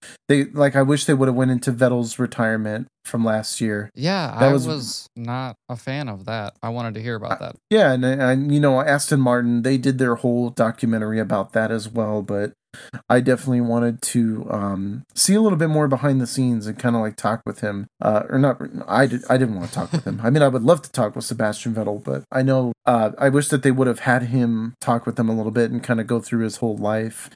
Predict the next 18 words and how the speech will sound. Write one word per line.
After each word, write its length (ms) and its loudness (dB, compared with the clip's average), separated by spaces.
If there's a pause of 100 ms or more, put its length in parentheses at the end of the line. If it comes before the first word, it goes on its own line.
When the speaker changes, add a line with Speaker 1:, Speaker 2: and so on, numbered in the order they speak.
Speaker 1:
and 120 4
Speaker 2:
I 40 4
Speaker 1:
his 80 2
Speaker 2:
think 100 -2
they 60 2
did 100 0
Speaker 1:
legacy. 460 -2 (260)
Speaker 2:
a 80 -10
very 260 -4
well 500 -6
getting 340 -4
Fernando 520 -8
to 80 -10
replace 500 -12
him. 220 -10
Speaker 1:
He 160 2
did 160 4
an 180 0